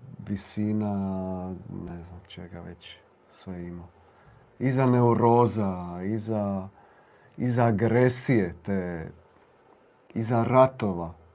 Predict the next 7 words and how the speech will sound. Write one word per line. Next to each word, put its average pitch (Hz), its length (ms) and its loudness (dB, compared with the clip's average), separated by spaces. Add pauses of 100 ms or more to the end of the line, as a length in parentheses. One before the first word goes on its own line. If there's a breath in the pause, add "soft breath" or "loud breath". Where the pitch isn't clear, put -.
(180)
To 131 100 -6
je 131 60 -4
sve 127 580 -2
Thanatos. - 640 -6 (2500)
To - 80 -8
je 120 40 -6
sve 147 520 2